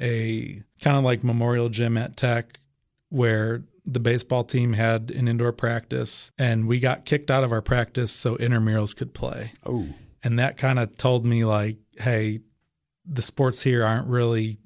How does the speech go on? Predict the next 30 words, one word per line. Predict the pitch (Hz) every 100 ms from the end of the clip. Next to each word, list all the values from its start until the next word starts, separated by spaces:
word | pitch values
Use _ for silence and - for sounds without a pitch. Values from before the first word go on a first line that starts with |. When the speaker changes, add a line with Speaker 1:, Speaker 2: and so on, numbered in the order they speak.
| -
Speaker 1:
high | - 120 120
up | 113
on | 113 107
the |
totem | 104 123 110 104 107
pole." | - - 117 -
So | 147 127
when | 120 127
that | 143 -
started | - 135 117
to | 107
happen, | 110 - 110
I | 104
started | - 117 113 110
to | 107
look | 117 113 -
like, | 127 110 107
Hey, | 113 117 110 113 127 _
you | 180 123
know, | 107
I |
think | 107 120
I'm | 107
gonna | 113 113 117 127 _ _ _ _ -
look | 180 139 135 -
to | 123
start | - 110 -
transferring | - 120 117 - 135
somewhere. | 127 - 151 - - -
Speaker 2:
Mm-hmm. | 92 90 82 87 82